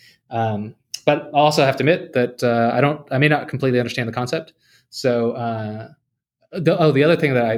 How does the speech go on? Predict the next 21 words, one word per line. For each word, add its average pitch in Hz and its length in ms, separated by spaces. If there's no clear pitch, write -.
I, 117 60
I 117 160
thought 143 180
of 113 160
when 117 140
I 113 80
was 110 160
listening 123 200
to - 60
the 123 80
episode 131 320
was 117 160
that, 113 240
um, 113 520
different 165 260
routing 156 220
nodes, 117 600
based 139 240
on 120 180
their 113 500
varying 120 640